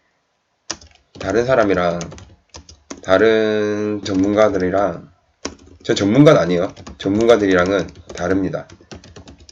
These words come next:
엄청 효율적이고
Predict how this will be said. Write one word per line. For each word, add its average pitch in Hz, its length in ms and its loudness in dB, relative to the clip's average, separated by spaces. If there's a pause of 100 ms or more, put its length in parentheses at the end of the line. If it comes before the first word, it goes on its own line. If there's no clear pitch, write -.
(800)
엄청 131 500 2 (800)
효율적이고 85 760 -2